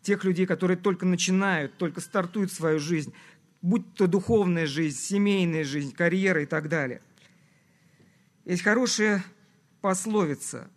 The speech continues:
«Упорство и труд — всё перетрут». Вот эти ребята, которые стояли на площадке до последнего,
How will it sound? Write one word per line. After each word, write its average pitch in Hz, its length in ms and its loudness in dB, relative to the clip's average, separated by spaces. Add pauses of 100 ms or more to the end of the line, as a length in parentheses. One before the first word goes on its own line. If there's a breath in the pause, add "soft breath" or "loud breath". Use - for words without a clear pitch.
(200)
«Упорство 185 680 -2
и 180 200 -6
труд — 247 360 -6
всё 196 240 -4
перетрут». 180 680 -6 (880 soft breath)
Вот 165 160 -4
эти 190 460 0
ребята, 202 500 0
которые 170 400 -4
стояли 160 640 -2
на 160 120 -6
площадке 175 720 -4 (120)
до 180 160 -4
последнего, 180 800 -4